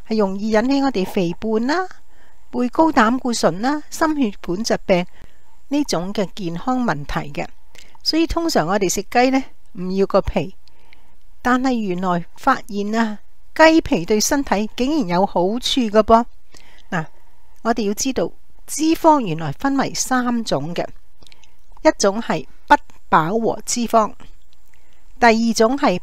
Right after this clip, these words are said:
飽和脂肪，第三種係反式脂肪。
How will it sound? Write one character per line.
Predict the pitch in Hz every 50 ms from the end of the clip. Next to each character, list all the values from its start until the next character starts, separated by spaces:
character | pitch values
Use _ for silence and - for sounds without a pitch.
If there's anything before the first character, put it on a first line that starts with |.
| - -
飽 | - 196 170 170 175 196 220 269 277
和 | 247 170 147 147 170
脂 | - - 262
肪， | 254 - 254 247 240 233 240 - - - - - - - - - - - - - - - -
第 | 214 208 214
三 | - - 311 311 311 294
種 | - 214 214 254
係 | 247 202 165
反 | - - - - 196 165 151 147 156 165 208 247
式 | 247 - 302 277
脂 | - - - 254
肪。 | 247 - 254 247 240 220